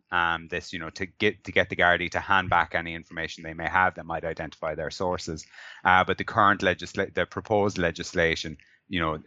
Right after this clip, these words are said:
particularly around the area of passwords, compelling people to give passwords,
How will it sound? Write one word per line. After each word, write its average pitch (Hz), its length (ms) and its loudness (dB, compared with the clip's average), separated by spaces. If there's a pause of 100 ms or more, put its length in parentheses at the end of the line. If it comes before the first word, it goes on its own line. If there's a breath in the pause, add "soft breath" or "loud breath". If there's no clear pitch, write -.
particularly 90 480 2
around 82 180 4
the 85 60 0
area 82 220 2
of 76 60 -4
passwords, 85 580 2
compelling 87 540 0
people 82 220 -12
to 80 60 -12
give 80 200 -14
passwords, 82 640 -4